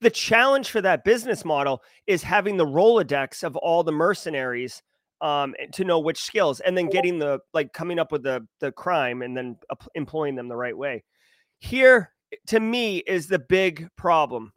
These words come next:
right? And by the way, the Reservoir Dogs, similar idea. No one knew each other, and it was a one-time hit, and that was it.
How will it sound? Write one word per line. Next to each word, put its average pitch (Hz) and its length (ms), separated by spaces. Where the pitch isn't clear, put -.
right? 180 260
And 214 80
by 214 140
the 196 80
way, 185 120
the 156 80
Reservoir 180 400
Dogs, 151 300
similar 175 320
idea. 143 300
No 151 120
one 160 160
knew 160 200
each 156 160
other, 156 260
and 143 80
it 131 40
was 127 120
a 131 40
one-time 139 420
hit, 143 320
and 131 160
that 131 100
was 123 120
it. 127 120